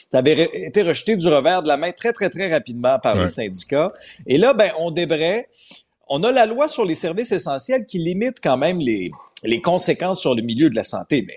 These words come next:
Speaker 1: est-ce qu'il va en avoir, Benoît ? C'est sûr qu'il va en avoir. Les soins essentiels, on va les donner, mais est-ce que ça peut tourner au ralenti dans d'autres départements ? C'est clair.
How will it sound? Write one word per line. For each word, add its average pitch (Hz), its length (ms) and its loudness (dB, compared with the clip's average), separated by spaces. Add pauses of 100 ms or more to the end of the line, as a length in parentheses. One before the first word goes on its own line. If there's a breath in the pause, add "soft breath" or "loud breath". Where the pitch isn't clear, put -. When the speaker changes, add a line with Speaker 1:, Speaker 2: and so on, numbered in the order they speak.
(120)
Speaker 1:
est-ce - 120 -8
qu'il - 80 -14
va 90 100 -2
en 82 40 -6
avoir, 90 240 0
Benoît ? 87 320 -6
C'est 98 140 0
sûr 120 240 2
qu'il 80 100 -8
va 78 60 -4
en - 20 -8
avoir. - 300 -12 (160)
Les 82 180 -4
soins 131 220 2
essentiels, 117 500 0
on 104 100 -4
va 95 120 -6
les 95 100 -4
donner, 104 400 -4
mais 71 120 -16
est-ce - 140 -6
que 104 80 -8
ça 98 160 0
peut 117 120 -4
tourner 107 260 0
au 107 80 4
ralenti 98 440 -2
dans 95 120 2
d'autres 98 320 -2
départements ? 98 520 -2
C'est 87 160 0
clair. 143 260 0